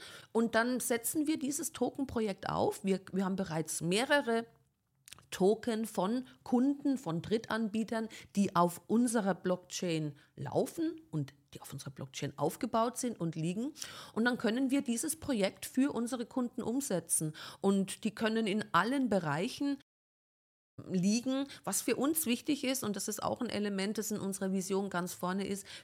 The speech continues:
wir versuchen bei allen Projekten, die wir umsetzen auf unserer Blockchain, natürlich den Begriff der professionellen Ethik, äh, ganz oben anzusetzen. Also wir analysieren natürlich ganz genau, mit wem wir zusammenarbeiten möchten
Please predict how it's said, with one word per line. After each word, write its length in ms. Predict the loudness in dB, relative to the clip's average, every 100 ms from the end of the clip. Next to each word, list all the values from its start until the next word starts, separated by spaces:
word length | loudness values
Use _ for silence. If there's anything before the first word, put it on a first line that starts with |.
| -2
wir 160 | 0
versuchen 540 | 0 0 2 2 0 0
bei 120 | 0
allen 340 | 0 0 -2
Projekten, 720 | -4 -2 -2 -2 -8 -4 -4 -6 -18 -4
die 180 | 0 2
wir 220 | 2 2
umsetzen 800 | 2 0 2 0 0 0 0 0
auf 260 | 0 0 0
unserer 320 | -2 -2 -4
Blockchain, 580 | -2 -4 -4 -4 -4 -4 -6 -10 -2
natürlich 640 | -2 0 0 2 0 -4 -10 0
den 160 | 2
Begriff 460 | 2 -2 0 0 0
der 360 | 0 2 2 -2 -16 _
professionellen 800 | -4 -2 0 0 2 4 4 4 4
Ethik, 640 | 4 4 4 2 2 -4 -20 -6
äh, 140 | -2 0
ganz 320 | 0 0 2
oben 260 | 2 2 0
anzusetzen. 680 | -4 -4 -4 -6 -6 -4 -4
Also 240 | -2 -2
wir 100 | -2
analysieren 720 | 0 0 0 0 0 0 0
natürlich 420 | -2 -2 -2 -2
ganz 320 | -2 -2 -2
genau, 400 | -2 0 2 2 0 -6 -2
mit 220 | -2 4
wem 320 | 6 8 6
wir 160 | 6 2
zusammenarbeiten 1040 | 0 0 0 0 0 -2 0 0 0 0
möchten 420 | 0 -2 -4 -4